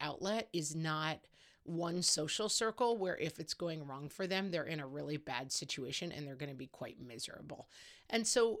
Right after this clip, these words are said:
those are the suggestions that I have on this topic. And just remember that you need to keep in mind that your reaction to this will color your kid's reaction to it. So if your reaction is like,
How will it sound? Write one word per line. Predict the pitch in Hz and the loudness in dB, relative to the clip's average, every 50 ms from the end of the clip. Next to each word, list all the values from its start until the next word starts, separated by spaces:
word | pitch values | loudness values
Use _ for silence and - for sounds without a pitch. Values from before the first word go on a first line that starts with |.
| - - | -4 -2
those | 175 208 226 277 359 392 381 - | 2 4 4 6 4 4 2 0
are | 370 349 | -2 -2
the | 277 269 | -2 -2
suggestions | 254 - 254 226 - - 220 214 - - 190 175 160 - | -2 -2 -2 -2 0 0 0 0 0 -2 -4 -4 -4 -4
that | - 170 | -4 -2
I | 165 156 | -2 -2
have | 139 151 160 170 160 | 0 0 0 0 2
on | 180 180 | 0 -2
this | 175 165 - | -2 -2 -4
topic. | - - 170 156 - - 233 226 - - | -2 0 0 0 2 4 2 2 2 0
And | - 202 214 | 0 0 0
just | 202 233 226 - - | 2 0 -2 0 0
remember | 226 220 214 220 220 220 214 220 233 233 247 269 262 - - - - - - - _ _ | 0 2 2 2 2 2 4 4 6 6 6 4 2 -2 -10 -20 -20 -20 -20 -20 _ _
that | 202 190 - | 0 0 2
you | - 180 190 214 226 226 | 2 0 2 2 4 4
need | 220 214 208 208 208 214 220 202 214 - - _ | 4 2 2 2 0 0 0 -2 -4 -6 -6 _
to | - - | -6 -6
keep | 151 - - 220 214 - | -6 -2 -2 0 0 0
in | 233 233 233 | 0 -2 0
mind | 226 220 214 202 170 151 147 147 147 151 - - - - - - _ _ - | 0 2 2 2 2 2 0 -2 -6 -8 -8 -10 -12 -18 -20 -20 _ _ -6
that | 165 160 175 165 170 170 165 160 - - - - - _ _ _ _ _ | 0 2 2 4 4 2 0 -2 -2 -4 -10 -20 -20 _ _ _ _ _
your | - 170 175 214 233 240 | -2 4 6 6 6 8
reaction | 214 214 196 175 165 180 - - 226 226 | 6 6 6 6 4 4 2 0 -2 -2
to | 233 247 | -2 0
this | 208 247 247 - 180 | 2 2 2 2 0
will | 185 170 | -2 -2
color | - - - 175 170 165 175 | -2 -4 -2 0 0 2 2
your | 165 160 147 147 | 0 0 -2 -4
kid's | - - - 147 135 - | -4 -4 -4 -4 -4 -4
reaction | 147 147 139 131 - - - 143 - - | -4 -4 -4 -4 -6 -6 -8 -8 -8 -6
to | - 147 139 | -6 -4 -4
it. | - - - | -4 -4 -4
So | - 170 | -2 -2
if | 151 165 | -2 -2
your | 170 175 190 220 254 277 294 294 | 2 4 4 6 6 4 2 0
reaction | 285 240 208 196 180 185 - - - 180 147 | 0 2 4 4 4 4 2 0 -2 -2 -2
is | 147 - | -2 -2
like, | 170 165 160 | -2 -4 -4